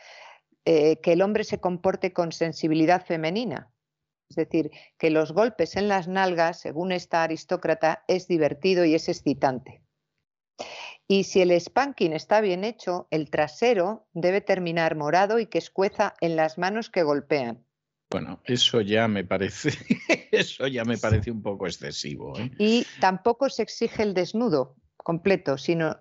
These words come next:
Speaker 1: es preferible que solo quede al descubierto la parte que va a ser sometida al castigo. Con esto hemos termita-, hemos terminado la sexualidad, pero quiero terminar, lo siento, es, eh, eh, es que soy yo, no soy otra persona,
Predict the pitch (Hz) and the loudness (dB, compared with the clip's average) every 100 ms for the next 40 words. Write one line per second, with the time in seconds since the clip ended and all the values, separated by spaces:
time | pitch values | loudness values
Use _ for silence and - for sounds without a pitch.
0 | - 170 220 220 208 214 214 220 214 156 | -4 -2 0 2 2 4 4 2 2 -4
1 | - 208 196 202 190 151 147 180 - 190 | 0 2 2 2 2 4 2 -2 0 2
2 | 180 180 196 196 - 147 - 170 170 190 | 2 2 -2 -2 -2 -4 0 0 0 -6
3 | 180 151 160 - 170 - 160 151 156 160 | -4 -2 -2 -2 -6 -4 -4 -4 0 0
4 | 156 147 123 - 131 90 - - - - | 0 -4 -8 -6 -4 -6 -10 -20 -16 -14
5 | - - - 175 220 - 220 185 180 190 | -16 -10 -4 0 0 0 0 0 -2 -2
6 | 180 170 180 175 165 165 165 175 - 165 | -2 0 0 0 -2 -2 -2 -4 -2 -2
7 | 165 156 147 151 - 165 170 175 170 170 | 0 0 0 -4 -4 0 2 0 2 2
8 | 165 165 208 214 202 - - - 170 175 | 2 2 2 2 0 -2 -10 -6 -2 0
9 | 180 180 - - - - - 156 151 175 | 0 -2 -6 -16 -18 -14 -6 -6 -2 0
10 | 165 - 147 151 147 147 143 147 143 - | 0 0 0 0 0 -2 0 0 0 -2
11 | - - - - - - - 165 - 170 | -8 -12 -12 -8 -4 -4 0 -2 0 0
12 | 151 139 180 170 - 151 151 151 143 131 | 2 2 2 -2 -4 -2 2 2 2 2
13 | - - 170 160 135 | 0 -2 0 -2 -2